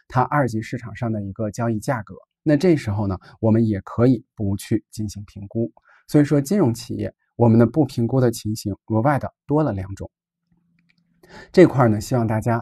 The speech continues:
能够重点的去记忆一下。好，那我们整个这个第三单元，其实呢，最重要的一个考点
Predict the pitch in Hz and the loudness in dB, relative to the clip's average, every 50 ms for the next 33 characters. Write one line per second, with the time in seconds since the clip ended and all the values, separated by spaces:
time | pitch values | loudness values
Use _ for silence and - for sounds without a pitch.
0 | 113 104 101 107 - 120 113 107 - 120 113 104 101 92 90 90 92 87 - - | -6 -8 -10 -6 -4 -4 -4 -4 -4 -8 -8 -8 -10 -12 -14 -12 -14 -14 -14 -12
1 | - - 107 101 - - - 123 113 127 123 107 87 78 - 90 85 - _ _ | -8 -8 -8 -8 -8 -6 -4 -2 -2 -2 -2 -4 -6 -8 -12 -16 -18 -20 _ _
2 | _ _ _ - 139 139 175 202 196 143 110 104 101 104 117 131 - 117 104 104 | _ _ _ 4 6 6 8 8 6 6 4 4 2 2 0 0 0 -2 -4 -2
3 | 101 - 160 156 - - - 120 113 107 - 139 131 131 - 156 160 160 165 170 | 0 4 4 4 4 2 -2 -6 -6 -6 -6 -6 -6 -4 -4 -2 -2 -2 -2 -2
4 | 160 113 85 80 95 - _ _ _ _ _ _ - - 151 147 151 147 143 143 | -2 -4 -6 -8 -12 -12 _ _ _ _ _ _ -2 0 2 4 4 4 4 4
5 | 139 139 - 196 - 120 110 104 98 92 95 95 95 98 117 113 - - - - | 2 2 0 0 0 0 -2 -4 -4 -6 -6 -6 -6 -4 -6 -6 -8 -10 -10 -8
6 | 95 110 117 - | -6 -4 -4 -6